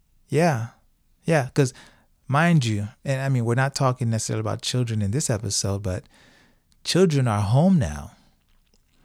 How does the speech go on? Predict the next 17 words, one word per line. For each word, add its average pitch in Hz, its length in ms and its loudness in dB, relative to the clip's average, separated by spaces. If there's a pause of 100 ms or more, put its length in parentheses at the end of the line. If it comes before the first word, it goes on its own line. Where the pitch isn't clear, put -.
(560)
And 101 560 -2
they're 117 240 -4
not 123 240 0
in 113 80 0
school 127 600 -2 (500)
where 110 480 -2 (260)
teachers 135 580 -2
and 104 200 -2
administrators 120 960 -2
and 92 120 -2
staff 110 460 -4
can 98 180 -4
keep - 260 -8
an 92 100 -2
eye 135 200 0
on 90 220 -2
them. 78 300 -10